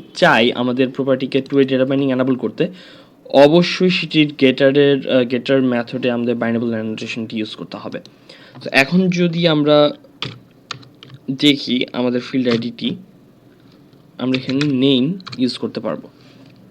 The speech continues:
So, don't worry, যেহেতু কোনো রেড আন্ডারলাইন দেখাচ্ছে না, এটি কাজ করবে। মাঝে মাঝে সাজেশন সিস্টেম এখনও কাজ করে না Android স্টুডিওতে ডেটা বাইন্ডিংয়ের জন্য। So, উম, আপনি নিজের উপর বিশ্বাস রাখতে পারেন, আহ,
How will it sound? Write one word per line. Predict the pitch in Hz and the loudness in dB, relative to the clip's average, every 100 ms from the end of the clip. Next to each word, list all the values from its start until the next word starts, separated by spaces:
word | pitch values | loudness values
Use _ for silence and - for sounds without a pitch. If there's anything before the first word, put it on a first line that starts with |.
| - - - - - - - - - - - | -20 -20 -20 -20 -20 -20 -20 -20 -20 -20 -6
So, | - | 6
don't | 160 160 151 156 151 | 8 8 6 4 6
worry, | 139 156 | 6 6
যেহেতু | 151 143 135 143 | 6 2 2 2
কোনো | 143 143 | 2 4
রেড | 135 135 131 | 6 4 4
আন্ডারলাইন | 131 131 131 131 | 4 4 4 2
দেখাচ্ছে | 120 123 123 131 | 0 -4 -6 -6
না, | |
এটি | 120 120 | -4 -4
কাজ | 110 123 | -6 -4
করবে। | 117 131 | -2 0
মাঝে | 135 113 113 | 0 -2 -2
মাঝে | 120 120 | -4 -4
সাজেশন | 113 117 113 123 117 | -2 -2 -2 -4 -6
সিস্টেম | 113 120 113 113 | -8 -12 -8 -8
এখনও | 107 117 117 | -6 -6 -4
কাজ | 120 - | -6 -4
করে | 123 | -4
না | 123 160 | -4 -4
Android | - 117 117 113 | -4 -2 -2 -4
স্টুডিওতে | - 123 123 117 139 151 | -4 -2 -2 0 -2 -2
ডেটা | 123 117 | -2 -2
বাইন্ডিংয়ের | 117 117 120 117 | -2 -2 -2 -2
জন্য। | 123 120 135 175 - - - - - | -2 -2 -4 -8 -16 -20 -20 -12 -4
So, | 120 120 117 117 | 0 2 0 -2
উম, | 123 120 120 113 - | -4 -2 -4 -8 -12
আপনি | - - 120 117 117 | -14 -6 -4 -2 -2
নিজের | - 127 120 | -2 -2 -2
উপর | 117 | -2
বিশ্বাস | 113 113 120 120 | -6 -6 -6 -6
রাখতে | 110 - | -6 -8
পারেন, | 113 131 180 | -4 0 0
আহ, | 180 - 120 113 117 | -2 -6 -6 -6 -4